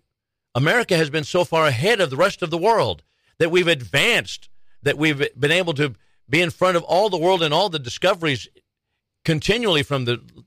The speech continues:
l-, turn of the last century. And they just hate that. And they despise the progress that America has made. Because, after all, that progress has caused untold damage to the environment. So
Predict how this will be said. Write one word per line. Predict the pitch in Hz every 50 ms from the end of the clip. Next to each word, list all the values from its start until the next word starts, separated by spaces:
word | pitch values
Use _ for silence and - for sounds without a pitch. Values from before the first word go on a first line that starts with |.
| _
l-, | 135 143
turn | 143 - - - 170 190 208
of | 156
the | 135 123
last | 131 160 208 233 - - -
century. | - 240 269 - - 165 143 117 90 78 - _ _ _ _ _ _ _ _ _
And | - 135
they | 175
just | 180 202 233 - - -
hate | - 226 311 349 - _
that. | - 113 82 71 - - - _ _ _ _ _ _ _ _ _ _ _ _ _ _ _ _ _ _ _ _ -
And | 104 113
they | 131
despise | 131 127 - - - 143 175 196 190 147 131 139 143 - - _ _ _ _ _ _
the | 117 -
progress | - - 147 156 202 226 156 127 110 113 143 - -
that | 143 135 131
America | 131 131 135 139 151 170 - 165
has | 165 175 165 135
made. | 180 190 214 208 160 120 98 78 76 71 - _ _ _ _ _ _ _ _ _ _ _ _ _ _ _ _ _ _ _ _ _ _ _ _ _ _ _ _
Because, | - 135 - - 135 127 123 123 127 127 - - - _ _ _ _ _ _ _ _
after | - 113 117 - - 131 135
all, | 165 214 185 143 135
that | 143 143 - -
progress | 151 160 180 202 160 147 135 139 143 -
has | 143 135 -
caused | - 131 131 127 131 127 - - _ _ _ _ _ _ _ -
untold | 110 151 214 262 262 - 214 226 247 233 170
damage | 175 190 233 247 240 226 170 -
to | - 208 214
the | 208 220
environment. | 208 185 160 170 190 208 202 175 143 123 -
So | - - 139 135 127 110